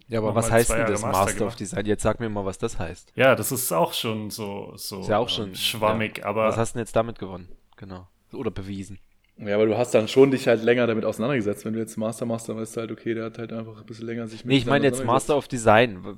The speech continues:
Speaker 1: was ist das der Unterschied zwischen Master of Design zu Master of, also blöd, das ist Arts, also K-, Kunst, im Kunstausbildung und in der, in der Gestaltungsausbildung?
Speaker 2: Also ich hab,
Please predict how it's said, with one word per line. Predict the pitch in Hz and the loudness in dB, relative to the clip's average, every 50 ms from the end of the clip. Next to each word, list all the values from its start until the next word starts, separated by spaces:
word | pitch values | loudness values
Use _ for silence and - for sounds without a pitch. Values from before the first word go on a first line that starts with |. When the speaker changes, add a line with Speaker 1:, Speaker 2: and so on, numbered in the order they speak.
| - - | -16 -16
Speaker 1:
was | 98 101 117 117 - | -2 0 0 0 0
ist | 147 123 - - | -2 -8 -8 -8
das | 127 - | -8 -2
der | - 117 104 | 0 0 0
Unterschied | 107 117 127 - - - 123 - | 0 -2 -6 -8 -8 -8 -8 -8
zwischen | - 117 107 101 101 | -10 -10 -10 -8 -8
Master | 98 101 110 113 - 113 | -6 -6 -6 -6 -6 -8
of | - | -8
Design | - 104 92 101 101 117 - | -10 -10 -6 -6 -6 -6 -6
zu | - 110 | -8 -10
Master | 95 90 92 101 113 - - 113 107 - | -8 -4 -4 -4 -4 -2 -2 -2 -2 -4
of, | 101 98 - - - - - - | -4 -8 -12 -16 -20 -18 -14 -12
also | - - 87 92 82 78 92 - - _ - - | -10 -8 -8 -8 -10 -12 -16 -20 -20 _ -18 -14
blöd, | - 98 90 - | -12 -12 -10 -10
das | 98 85 - - | -12 -16 -16 -18
ist | 87 - - _ _ _ - - - - - - - _ - - - - - 110 - | -20 -20 -20 _ _ _ -18 -16 -16 -16 -18 -20 -20 _ -20 -16 -14 -12 -12 -12 -8
Arts, | 92 101 95 107 123 - - - | -4 0 2 4 4 2 2 -2
also | 104 90 92 80 | -6 -6 -6 -8
K-, | - - - 82 - 76 78 - | -10 -12 -14 -14 -14 -14 -16 -12
Kunst, | - - 120 135 120 - - - | -8 -6 -4 -4 -4 -6 -8 -8
im | 104 98 | -8 -4
Kunstausbildung | - 131 151 170 - - - - 143 139 139 - - - 147 143 139 135 123 | -2 -2 -2 -2 -4 -6 -4 0 0 0 0 -2 -6 -6 -4 -4 -4 -6 -6
und | 117 | -6
in | 110 107 104 98 | -6 -6 -4 -2
der, | 101 101 101 104 | -2 0 0 -2
in | 101 98 | -4 -4
der | 101 101 95 | -4 -4 -4
Gestaltungsausbildung? | 95 92 - - 90 92 104 90 - - 80 82 - - - 87 82 80 90 - _ _ - - - - - _ _ _ _ | -4 -6 -8 -6 -6 -4 -4 -6 -8 -10 -12 -14 -14 -14 -16 -16 -16 -16 -18 -20 _ _ -20 -20 -20 -20 -20 _ _ _ _
Speaker 2:
Also | - - 110 - - 117 | -8 -8 -6 -4 -4 -4
ich | - 139 - - | -4 -2 0 0
hab, | 165 160 160 - - | 0 0 0 -2 -10